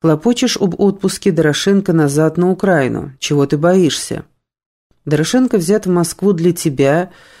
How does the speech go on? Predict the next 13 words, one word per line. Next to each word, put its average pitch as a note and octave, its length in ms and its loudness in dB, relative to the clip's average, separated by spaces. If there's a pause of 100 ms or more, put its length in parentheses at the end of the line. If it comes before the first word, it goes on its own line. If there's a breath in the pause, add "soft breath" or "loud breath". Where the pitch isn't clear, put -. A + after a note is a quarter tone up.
(120)
и F#3 100 2
для F3+ 180 2
целости F#3 500 0
Малороссии, F#3 840 0
чтобы C#3 340 -2
он, G3 180 2
будучи C#3 360 -2
в B2+ 100 -2
Украине, F#3+ 680 2 (360 loud breath)
не F3+ 140 4
наделал E3 560 2
какого-нибудь D3 800 0
зла». B2+ 380 -2